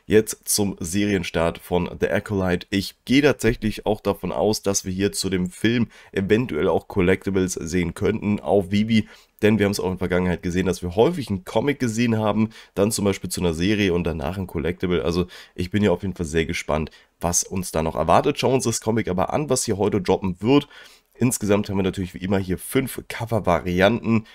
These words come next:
Das ist auch natürlich ein sehr neues Buch und dementsprechend auch noch ein bisschen,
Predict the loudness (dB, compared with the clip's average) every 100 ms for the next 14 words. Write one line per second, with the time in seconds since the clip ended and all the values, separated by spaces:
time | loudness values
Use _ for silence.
0 | -16 -14 -6 -2 0 0 -2 -2 -4 -2
1 | 0 0 2 2 2 0 -2 2 2 -2
2 | -18 -20 -18 0 2 4 0 0 2 2
3 | -2 -2 -2 -2 -2 0 0 -2 -8 -6
4 | -6 -2 -2 4 4 2